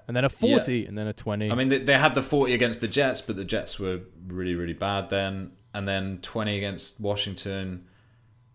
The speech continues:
Speaker 2: twenty against the Rams,
Speaker 1: And they made it real hard work
Speaker 2: twenty-six
Speaker 1: against the
Speaker 2: against the
Speaker 1: Niners.
Speaker 2: forty-niners.
Speaker 1: Real hard
Speaker 2: Although,
Speaker 1: work against the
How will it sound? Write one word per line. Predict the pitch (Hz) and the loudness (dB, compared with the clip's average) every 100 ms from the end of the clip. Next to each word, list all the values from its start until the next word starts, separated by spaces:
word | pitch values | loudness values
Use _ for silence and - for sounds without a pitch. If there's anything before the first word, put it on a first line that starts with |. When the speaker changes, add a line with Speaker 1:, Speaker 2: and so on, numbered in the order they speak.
| - | -20
Speaker 2:
twenty | - 104 101 | -8 -4 -2
against | 98 95 - | -4 -6 -6
the | 98 | -6
Rams, | 95 95 95 156 | -2 -2 0 2
Speaker 1:
And | 147 | 4
they | 151 | 6
made | 156 151 | 6 6
it | |
real | 135 135 143 143 127 | 4 6 8 10 8
hard | 113 127 120 | 6 4 6
work | 123 | 6
Speaker 2:
twenty-six | 127 143 - 120 | 4 4 2 0
Speaker 1:
against | |
the | 107 | 0
Speaker 2:
against | 110 | 0
the | 117 117 | 2 2
Speaker 1:
Niners. | 110 104 | 0 0
Speaker 2:
forty-niners. | 101 101 123 | -2 -2 2
Speaker 1:
Real | 135 135 127 | 6 8 8
hard | 117 117 113 | 6 4 6
Speaker 2:
Although, | 180 | 8
Speaker 1:
work | 180 | 6
against | 139 | 4
the | - | 2